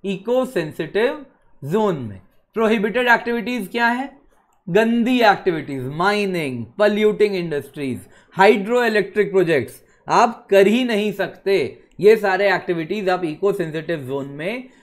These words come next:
नहीं कर सकते। फिर कुछ एक्टिविटीज रिस्ट्रिक्टेड हैं, यानी रेगुलेटेड हैं, करो मगर प्यार से करो।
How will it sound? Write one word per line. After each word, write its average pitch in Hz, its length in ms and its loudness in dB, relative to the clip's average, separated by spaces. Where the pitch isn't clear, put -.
नहीं 226 300 2
कर 180 160 0
सकते। 104 400 -10
फिर 269 180 -2
कुछ 277 260 -6
एक्टिविटीज 254 640 -2
रिस्ट्रिक्टेड 214 640 0
हैं, 117 260 -12
यानी 208 240 0
रेगुलेटेड 208 760 0
हैं, 143 180 -12
करो 233 580 2
मगर 262 300 2
प्यार 202 380 4
से 160 180 -6
करो। 107 380 -10